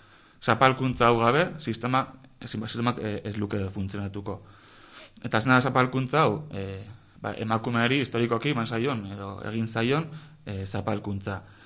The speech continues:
Zergatik, lehen esan bezala, eh, langileak, eh, produzitzen jarraitzeko, lantokira joaten jarraitzeko, jasotzen du soldata bat, baina soldata horrekin ez da bizi. Behar ditu beste, beste, beste hamaika lan, eh,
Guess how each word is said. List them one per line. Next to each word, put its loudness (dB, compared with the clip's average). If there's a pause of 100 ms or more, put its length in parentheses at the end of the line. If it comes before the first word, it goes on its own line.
(140)
Zergatik, 2
lehen 2
esan 4
bezala, 4
eh, -4
langileak, 2 (1400)
eh, 2
produzitzen 4
jarraitzeko, 4
lantokira 2
joaten -2
jarraitzeko, 2
jasotzen -4
du 2
soldata 0
bat, 2
baina -8
soldata 0
horrekin 2
ez -2
da 0
bizi. -4 (380)
Behar 2
ditu 0
beste, 0
beste, 0
beste -6
hamaika 0
lan, 2 (480)
eh, -8